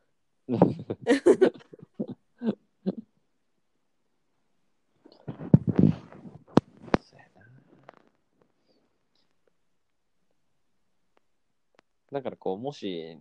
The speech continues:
日本でやるなら、こう、インテリアとかそういうクッキングとかそういう感じで揃えるんじゃなくて、まず根っからのアティチュードでちゃんと選んでねっ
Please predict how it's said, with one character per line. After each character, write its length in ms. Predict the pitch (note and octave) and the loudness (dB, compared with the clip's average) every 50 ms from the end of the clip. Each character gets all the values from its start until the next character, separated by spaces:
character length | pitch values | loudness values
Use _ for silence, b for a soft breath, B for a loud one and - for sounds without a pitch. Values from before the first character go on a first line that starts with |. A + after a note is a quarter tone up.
| - - G2 | -20 -16 -14
日 100 | A2+ A#2 | -12 -10
本 260 | C3 C3+ C3 A2+ G2+ | -8 -8 -8 -8 -8
で 100 | F#2+ F#2+ | -8 -6
や 140 | G2 G#2 G#2+ | -6 -6 -6
る 140 | A#2 A#2+ | -8 -10
な 140 | G#2+ G2+ G2+ | -10 -10 -10
ら、 360 | G#2 A#2+ B2 A#2 G2 F2+ - _ _ _ _ _ _ _ _ _ _ _ _ _ _ _ _ _ _ _ _ _ _ _ _ _ _ _ _ _ _ _ - | -10 -10 -10 -10 -10 -10 -12 _ _ _ _ _ _ _ _ _ _ _ _ _ _ _ _ _ _ _ _ _ _ _ _ _ _ _ _ _ _ _ -12
こ 400 | - F2 D#2 C2+ C2 B1+ A1+ _ _ _ _ _ _ _ _ _ _ _ - | -10 -10 -10 -10 -12 -16 -20 _ _ _ _ _ _ _ _ _ _ _ -8
う、 40 | A#2 | -8
イ 100 | G#2+ G#2+ | -8 -8
ン 100 | G#2+ G#2 | -8 -8
テ 140 | - A#2+ A2+ | -6 -6 -6
リ 100 | G2 F2+ E2+ | -4 -6 -8
ア 60 | - | -8
と 80 | - | -10
か 60 | - _ | -18 _
そ 120 | - - | -14 -12
う 20 | - | -12
い 120 | - - - | -12 -14 -18
う 80 | - _ _ _ _ _ _ _ | -20 _ _ _ _ _ _ _
ク 140 | _ - A2+ | _ -10 -10
ッ 40 | G2+ _ - | -10 _ -14
キ 140 | - D#2+ | -18 -16
ン 60 | D2 C2 | -14 -14
グ 100 | D#2 E2+ | -14 -14
と 80 | - | -14
か 80 | - G2+ | -14 -12
そ 140 | A2 B2 B2 | -8 -6 -4
う 60 | B2 | -4
い 60 | B2 B2 | -4 -4
う 40 | A#2+ | -4
感 220 | - B2 B2 A#2+ | -6 -6 -6 -6
じ 100 | A#2 A#2 | -8 -6
で 340 | A2+ A#2+ B2 B2 A#2+ - _ _ _ _ | -6 -6 -6 -6 -8 -12 _ _ _ _
揃 300 | - - - A#2 A#2 A#2+ B2 | -16 -10 -8 -4 -2 -2 -2
え 60 | A#2 | -4
る 100 | A2 A2 | -4 -8
ん 40 | G2+ | -8
じ 80 | G2+ | -8
ゃ 40 | G#2 | -8
な 100 | G#2 A2+ | -8 -10
く 100 | - _ | -14 _
て、 340 | - - G2+ F2 D2 - _ _ _ _ _ _ _ _ _ _ _ _ _ _ _ _ _ _ _ _ - G#2 G#2 | -8 -6 -6 -6 -6 -8 _ _ _ _ _ _ _ _ _ _ _ _ _ _ _ _ _ _ _ _ -20 -18 -12
ま 100 | - A2+ | -10 -10
ず 80 | G2+ G2+ | -10 -10
根 180 | G2 G#2 B2 C3 | -8 -8 -8 -8
っ 40 | _ _ - | _ _ -8
か 140 | - E3 D#3 | -4 -4 -4
ら 120 | D#3 D3+ | -4 -6
の 160 | D3 C#3+ - | -8 -8 -10
ア 60 | D#3+ | -10
テ 120 | - - D#3 | -8 -8 -8
ィ 60 | C#3+ | -8
チ 140 | - - C#3 | -8 -8 -6
ュ 80 | C3+ | -6
ー 20 | C3 | -4
ド 120 | C3 C3+ | -4 -4
で 100 | C3+ C#3 | -4 -4
ち 80 | C3 - | -6 -6
ゃ 80 | B2+ | -10
ん 80 | A#2 G#2+ | -10 -10
と 140 | - - F#2+ | -10 -10 -8
選 240 | F2+ G2 G2+ G2+ G2 | -6 -6 -6 -6 -8
ん 40 | |
で 80 | - D2+ | -10 -12
ね 80 | E2 | -14
っ 40 | G2 | -14